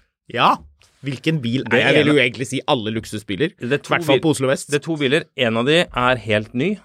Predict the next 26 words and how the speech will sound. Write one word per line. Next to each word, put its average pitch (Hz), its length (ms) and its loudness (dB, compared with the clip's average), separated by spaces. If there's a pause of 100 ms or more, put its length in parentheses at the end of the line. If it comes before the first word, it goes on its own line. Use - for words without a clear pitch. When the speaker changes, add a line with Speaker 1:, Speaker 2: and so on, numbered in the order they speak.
(140)
Speaker 2:
eller 117 160 2
i 117 80 4
hvert 107 80 -4
fall 104 320 2
liksom 101 400 0
innenfor 92 380 -6
to - 100 -10
år. 113 340 2
Den 110 120 -4
koster 107 360 -4 (360)
godt - 320 -2
over 92 260 -2
en 95 140 0
million 95 360 0
kroner. 101 380 -2
<clears throat> - 400 -4 (340)
Ehm, 107 760 4 (260)
og 104 180 0
hadde 104 220 0
selvfølgelig 98 540 -4
da 98 260 2 (140)
masse 117 400 0
hageavfall 110 880 0
inni 95 420 -2
Speaker 1:
Mm. - 20 -10
Speaker 2:
bak. 135 300 -2